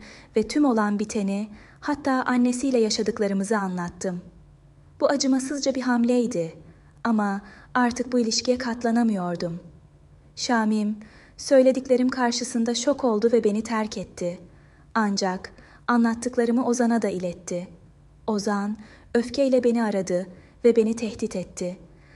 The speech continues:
Ailem de bu olayları öğrenince bana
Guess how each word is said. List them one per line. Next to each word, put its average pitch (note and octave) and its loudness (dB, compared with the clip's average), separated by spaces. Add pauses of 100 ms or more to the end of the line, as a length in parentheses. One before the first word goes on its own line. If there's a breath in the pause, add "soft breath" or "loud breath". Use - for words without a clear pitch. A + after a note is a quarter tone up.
(200 loud breath)
Ailem A#3+ 2
de A#3 2
bu A#3 4
olayları A3 2
öğrenince A3 0 (320 loud breath)
bana G#3 0